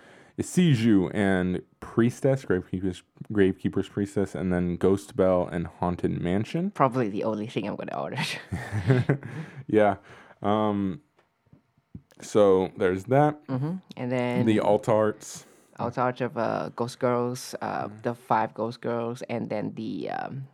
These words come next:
Speaker 2: the Red Blossom from the Afterlife, I believe is, like, the O C G name. The
Speaker 1: Yeah.
Speaker 2: T C G name is Red Blossom from Underroot. Uh, sure. <laughs>
Speaker 1: Yeah, it's fine. I don't know. It didn't, this one doesn't bother me necessarily.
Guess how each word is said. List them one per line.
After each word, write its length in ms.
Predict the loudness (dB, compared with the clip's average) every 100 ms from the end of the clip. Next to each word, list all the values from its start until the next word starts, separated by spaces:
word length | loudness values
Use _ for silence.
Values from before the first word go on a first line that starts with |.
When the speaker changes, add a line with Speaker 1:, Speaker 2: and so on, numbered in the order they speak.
| -12
Speaker 2:
the 280 | -8 -6 -4
Red 180 | -4 -4
Blossom 360 | -4 -4 -4 -6
from 220 | -4 -6
the 400 | -8 -12 -12 -16 -20 _ _ _ _ _ -6
Afterlife, 600 | -6 -2 0 0 -2 -4
I 100 | -8
believe 360 | -8 -8 -10 -10
is, 200 | -10 -8
like, 180 | -10 -12 _ _ _ _ _ _
the 240 | -4 -4 -6 -8
O 60 | -6
C 160 | -4
G 160 | -4 0
name. 440 | 0 0 -2 -6 -6
The 80 |
Speaker 1:
Yeah. 180 | 0 2
Speaker 2:
T 60 | 2
C 100 | 0
G 100 | 0
name 220 | -2 -4
is 180 | -8 -4
Red 280 | 0 0 -2 -4
Blossom 540 | 0 0 0 -4 -4
from 320 | -4 -2 -2 -2
Underroot. 720 | 0 0 -2 -6 -10 -12 -16 -18 -14 -14 -16 -20 -20 -18 -20 -20 -8
Uh, 340 | -6 -4 -6
sure. 320 | -6 0 0 -2 -10
<laughs> 140 | -6
Speaker 1:
Yeah, 180 | -2 -2 -2 -4
it's 280 | -4 -4
fine. 340 | -6 -2 -2 -2
I 40 | -2
don't 200 | -2 -2
know. 160 | -4 -6 _
It 80 | -6
didn't, 400 | -2 -2 -4 -10 -12 -8 0
this 160 | 2
one 140 | 4 4
doesn't 240 | 4 2
bother 280 | 4 4 2
me 120 | -2
necessarily. 680 | -2 -4 -6 -2 -2 -2 -6